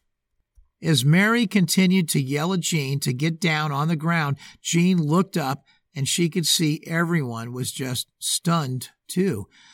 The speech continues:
There was a sort of immobility all around her, and she just stood there looking around, even though there wasn't a pause. To her,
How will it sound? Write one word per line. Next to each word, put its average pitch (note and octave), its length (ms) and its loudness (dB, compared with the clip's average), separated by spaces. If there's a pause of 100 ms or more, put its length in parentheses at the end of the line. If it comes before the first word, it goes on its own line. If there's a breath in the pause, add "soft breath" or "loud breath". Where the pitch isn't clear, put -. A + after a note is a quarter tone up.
(120 soft breath)
There E3+ 100 2
was E3+ 140 4
a D#3 60 0
sort B3+ 300 2
of D#3 120 2
immobility F3 920 0
all G3 320 -2
around D#3+ 400 0
her, A#2 120 -6
and B2 120 -8
she - 140 -2
just G3 240 0
stood G3+ 360 -2
there A2 220 -6 (280 loud breath)
looking D#3 420 0
around, C3+ 460 -6 (480 soft breath)
even G#3+ 340 4
though C3 340 -4
there B2+ 200 -6
wasn't D3+ 360 -2
a C3+ 60 -4
pause. - 560 -8 (640)
To D#3 120 -2
her, E3+ 400 4